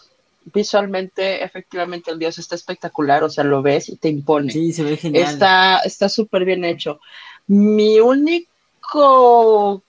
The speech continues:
Speaker 1: cringe fue en las, en el segundo episodio. Hay partes que parece que estoy viendo el videojuego de Spider-Man, güey.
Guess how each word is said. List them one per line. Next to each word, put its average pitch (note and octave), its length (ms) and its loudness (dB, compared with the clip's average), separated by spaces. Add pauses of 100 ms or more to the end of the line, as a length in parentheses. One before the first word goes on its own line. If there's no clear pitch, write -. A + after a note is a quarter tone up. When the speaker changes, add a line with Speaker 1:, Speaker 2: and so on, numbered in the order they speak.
Speaker 1:
cringe C4 760 -4
fue G3+ 760 -6
en F3+ 420 -2
las, D#3+ 320 0
en E3+ 160 -10
el E3 60 -8
segundo F#3 300 -8
episodio. F3+ 760 -6 (420)
Hay F#3+ 180 0
partes - 400 -4
que G#3+ 100 -12
parece F3 340 -4
que F#3+ 80 -16
estoy F3+ 240 -6
viendo D#3+ 1000 -2
el D#3+ 140 -4
videojuego D#3 520 -2
de D#3+ 60 -4
Spider-Man, A#2+ 580 -4
güey. - 160 -20